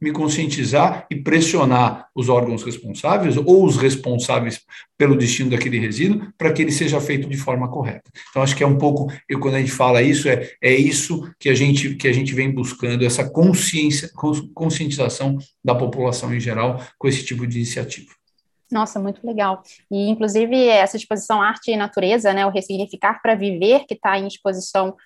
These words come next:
Speaker 2: na, no S P Arte, né, que é a maior feira de design e arte aqui da América Latina,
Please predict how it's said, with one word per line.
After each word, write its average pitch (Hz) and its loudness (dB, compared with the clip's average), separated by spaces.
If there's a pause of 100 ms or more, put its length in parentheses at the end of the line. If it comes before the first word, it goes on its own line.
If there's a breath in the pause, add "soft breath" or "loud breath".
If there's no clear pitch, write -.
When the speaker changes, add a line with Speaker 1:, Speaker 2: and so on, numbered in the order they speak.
(240 soft breath)
Speaker 2:
na, 180 0 (540)
no 196 -2
S 190 0
P 214 0
Arte, 202 0
né, 202 -6
que 233 -6
é - 0
a - 0
maior 196 2
feira 226 2
de 208 0
design 196 -2
e 190 -6
arte 185 -6
aqui 190 -8
da 185 -2
América 190 -2
Latina, 240 0